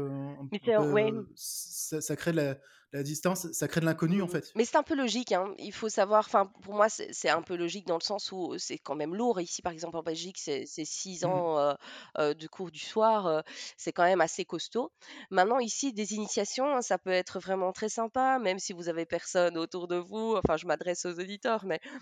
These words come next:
Speaker 2: il y a plein de, de petites formations comme ça, heu, à gauche et à droite, surtout en France, il y en a beaucoup. Heu, ça peut être, vraiment être sympa. Mais on n'est pas, comme tu dis, on n'est pas obligé de connaître des personnes sourdes. Enfin, moi, mes deux enfants, j'ai un en,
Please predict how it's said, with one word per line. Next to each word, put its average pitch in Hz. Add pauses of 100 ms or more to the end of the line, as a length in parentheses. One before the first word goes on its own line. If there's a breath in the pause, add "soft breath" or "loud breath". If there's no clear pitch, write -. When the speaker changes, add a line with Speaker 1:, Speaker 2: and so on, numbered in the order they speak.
(120)
Speaker 2:
il 165
y 185
a 185
plein 262
de, 196
de 180
petites -
formations 185
comme 170
ça, 185
heu, 165
à 160
gauche 180
et 160
à 151
droite, 175
surtout -
en 160
France, -
il 156
y 156
en 151
a 151
beaucoup. 156 (460 loud breath)
Heu, 165
ça 180
peut 240
être, 247
vraiment 208
être 190
sympa. 190 (420 loud breath)
Mais 196
on 214
n'est 208
pas, 277
comme 226
tu 208
dis, 214
on 269
n'est 196
pas 247
obligé 247
de 180
connaître 185
des 185
personnes 185
sourdes. 247
Enfin, 180
moi, 220
mes 208
deux 202
enfants, 214
j'ai 196
un 165
en, 151